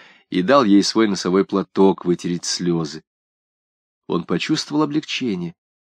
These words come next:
что последние два письма наконец-то тоже сожжены.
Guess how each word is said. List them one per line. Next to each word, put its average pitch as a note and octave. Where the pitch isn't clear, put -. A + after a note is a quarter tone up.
что -
последние E3
два E3
письма E3
наконец-то D3
тоже C#3+
сожжены. D#3+